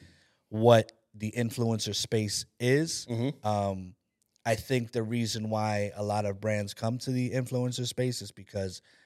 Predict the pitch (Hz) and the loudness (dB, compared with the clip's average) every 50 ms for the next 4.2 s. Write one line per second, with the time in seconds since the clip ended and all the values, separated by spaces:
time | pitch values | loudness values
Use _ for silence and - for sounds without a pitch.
0 | _ - 98 101 90 - - - - - _ _ _ - 104 98 95 92 92 90 | _ -8 -8 -6 -4 -4 -6 -6 -6 -10 _ _ _ -6 -4 -4 -4 -4 -6 -8
1 | 90 - _ _ - 104 101 - 107 107 101 98 104 107 107 107 101 95 98 95 | -10 -14 _ _ -6 -6 -4 -2 0 -2 -2 -2 -2 0 2 2 2 0 -2 -6
2 | 98 - 98 104 107 107 104 101 101 98 95 101 104 110 113 120 123 127 - - | -8 -4 -2 0 0 0 0 0 -2 -2 0 0 0 2 2 2 0 -2 -4 -2
3 | 107 104 101 98 98 95 95 101 101 98 95 95 101 98 92 92 107 120 120 - | -2 -2 -2 -2 -4 -6 -4 -4 -2 -2 -4 -6 -8 -8 -4 -2 0 0 0 -2
4 | 147 151 - | -6 -8 -10